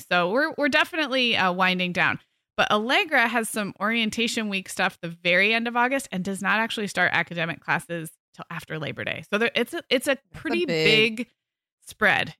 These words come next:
Speaker 1: in my house, um, between the two schools. And we'll get into that,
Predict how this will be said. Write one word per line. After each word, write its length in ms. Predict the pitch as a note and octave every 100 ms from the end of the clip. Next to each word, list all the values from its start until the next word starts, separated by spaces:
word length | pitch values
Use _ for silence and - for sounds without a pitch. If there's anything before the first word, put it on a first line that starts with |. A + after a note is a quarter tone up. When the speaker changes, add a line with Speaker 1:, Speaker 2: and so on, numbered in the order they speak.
| -
Speaker 1:
in 200 | G#3 G3+
my 160 | F3+
house, 500 | F#3 E3 F2 - - -
um, 260 | F3+ E3+
between 500 | E3+ F#3 - G#3+ F#3+
the 100 | F3
two 240 | E3 - F3
schools. 540 | - - D3+ B2 D3+
And 220 | - E3 -
we'll 140 | E3+ E3+
get 140 | D#3+
into 280 | D#3 D3+ D3+
that, 280 | C#3 G2